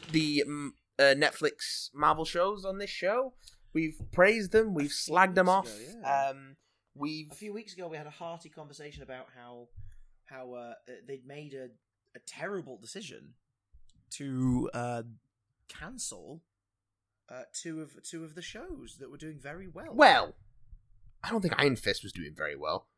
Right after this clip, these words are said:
Speaker 2: One of the shows that was doing very well.
Speaker 1: Well, I don't know if I, if, uh,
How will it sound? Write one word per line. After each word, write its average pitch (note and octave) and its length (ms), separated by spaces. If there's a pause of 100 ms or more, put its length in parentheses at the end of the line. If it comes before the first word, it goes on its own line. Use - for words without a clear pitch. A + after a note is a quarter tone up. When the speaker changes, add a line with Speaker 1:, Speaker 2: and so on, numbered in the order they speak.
Speaker 2:
One C3 280
of C#3 120
the F3 80
shows A#3+ 420
that G2+ 100
was A#2 100
doing A#2+ 220
very A2 300
well. B2 420 (1200)
Speaker 1:
Well, D#3+ 340
I C#3 80
don't G3+ 140
know F3+ 80
if D3+ 120
I, C#3+ 240
if, B2+ 300
uh, A#2+ 280